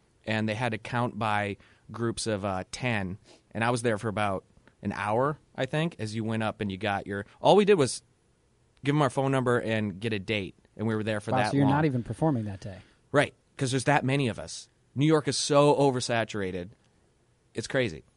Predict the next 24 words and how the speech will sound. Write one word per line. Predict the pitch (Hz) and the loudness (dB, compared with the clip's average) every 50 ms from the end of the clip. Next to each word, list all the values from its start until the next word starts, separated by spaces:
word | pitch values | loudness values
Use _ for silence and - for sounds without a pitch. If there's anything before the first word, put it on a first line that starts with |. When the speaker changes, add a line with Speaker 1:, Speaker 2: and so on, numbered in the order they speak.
| _ - - | _ -16 -12
Speaker 2:
Wow. | 139 147 135 95 92 - | -10 -8 -8 -10 -12 -6
So | - 156 | 0 2
Speaker 1:
Yeah. | 185 185 | 4 4
Speaker 2:
you | 156 | 4
stand | - 196 202 208 | 2 0 0 0
there | 180 | 0
for | 185 180 | 0 0
an | 165 | 2
hour, | 156 151 151 147 | 2 2 2 2
and | 147 143 143 135 | 0 0 -2 -2
they | 135 | -2
give | 127 135 147 139 | -2 -2 -2 0
you | 147 143 | -2 -2
a | 131 | -2
phone, | 139 - 135 131 131 131 127 - | -2 -2 -2 -2 -2 -4 -4 -2
or | 139 135 131 131 | -2 0 0 0
they | 127 131 | 0 -2
give | 131 143 151 | -2 -2 0
you | 151 147 | 0 0
a | 139 | 0
date, | 120 107 - 127 113 104 104 - - | -2 -2 -4 -4 -4 -4 -8 -10 -6
and | 131 127 131 | -2 0 0
then | 131 | 2
you | 131 | 2